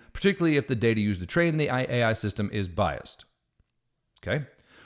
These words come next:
Additionally, there's a concern that the use of A I in law enforcement could lead to the erosion of civil liberties, such as privacy and freedom of expression. Uh, well, we're talking about that with facial recognition right now.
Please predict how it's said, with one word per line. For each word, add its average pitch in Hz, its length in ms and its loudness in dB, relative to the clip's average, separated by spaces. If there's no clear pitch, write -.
Additionally, 165 520 4
there's 131 340 2
a 117 240 4
concern 123 380 2
that 113 100 2
the 110 80 -2
use 110 180 2
of 101 120 2
A 107 100 2
I 101 80 2
in 95 80 -2
law 92 100 0
enforcement 90 480 -4
could 87 160 -6
lead 90 220 -2
to - 80 -8
the 80 80 -4
erosion 87 340 -2
of 76 80 -8
civil 82 280 -2
liberties, 151 500 0
such 127 200 -2
as 123 80 -2
privacy 104 400 2
and 92 120 -2
freedom 90 220 -2
of 80 100 -6
expression. 127 520 0
Uh, 85 400 0
well, 95 240 0
we're 98 100 -2
talking 98 340 4
about 85 200 2
that 85 160 2
with 85 120 -4
facial 92 280 -2
recognition 98 580 -2
right 80 200 -4
now. - 240 -14